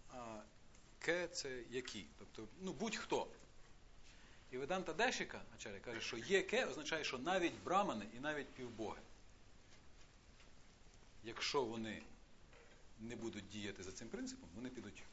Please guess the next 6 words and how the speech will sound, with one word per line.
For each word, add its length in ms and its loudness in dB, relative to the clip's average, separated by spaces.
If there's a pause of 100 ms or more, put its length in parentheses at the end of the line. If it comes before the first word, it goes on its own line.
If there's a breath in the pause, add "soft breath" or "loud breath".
(100)
вниз. 280 -8 (840 loud breath)
Тобто 200 -6
можна 280 4
бути 180 0
навіть 180 0
браманом, 380 4